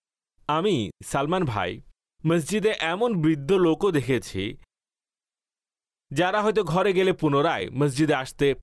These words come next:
পারবে না। তারা মসজিদের বাহিরে বেঞ্চ ইত্যাদির উপর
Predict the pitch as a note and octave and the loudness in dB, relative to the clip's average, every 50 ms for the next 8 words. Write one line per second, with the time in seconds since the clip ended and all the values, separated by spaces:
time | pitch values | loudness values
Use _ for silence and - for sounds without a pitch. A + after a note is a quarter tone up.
0 | _ - D3 D#3 F3+ D#3 C3 G#2 F2+ E2 C2 A#1 - _ _ _ _ _ _ _ | _ -2 -2 -2 0 0 0 0 0 -2 -6 -8 -12 _ _ _ _ _ _ _
1 | _ _ _ _ _ _ _ _ _ _ _ _ _ _ _ _ _ _ _ _ | _ _ _ _ _ _ _ _ _ _ _ _ _ _ _ _ _ _ _ _
2 | _ _ _ _ F3+ F3+ G3+ G#3+ F#3+ E3+ E3 D3+ - F#3+ G3+ G3 G3+ F3 D3 D#3 | _ _ _ _ 0 0 0 2 2 0 0 0 0 0 0 0 0 2 0 0
3 | D3+ E3 F3 D3+ C3 A#2 B2 C3+ D3+ D#3 - D3 C3+ - D3+ D3+ D3 D3+ D3 D3 | 0 0 2 2 2 2 0 0 0 -2 -4 -8 -4 -2 -2 0 2 2 0 0
4 | C#3 - C#3+ C#3+ C#3 C3+ - | 0 0 0 0 0 0 -2